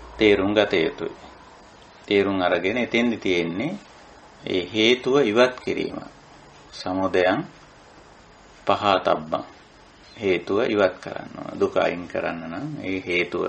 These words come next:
ඉවත් කිරීමයි කරන්නේ. ඒ වගේම දුකෙන්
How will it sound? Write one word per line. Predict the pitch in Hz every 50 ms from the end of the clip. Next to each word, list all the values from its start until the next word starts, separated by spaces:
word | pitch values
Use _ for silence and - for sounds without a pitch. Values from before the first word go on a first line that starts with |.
| - - - - - - - - - - - - - - -
ඉවත් | - 104 98 92 92 -
කිරීමයි | - - 92 85 85 85 85 85 92 123
කරන්නේ. | 143 - 117 87 - - - - - - - - - - - - - - - - - - - - - - 87 -
ඒ | - 101 110
වගේම | 117 117 113 110 107 104 104 104 110 131 143 135 120 - - - - - - - - - - - - - - -
දුකෙන් | 101 104 - - 107 101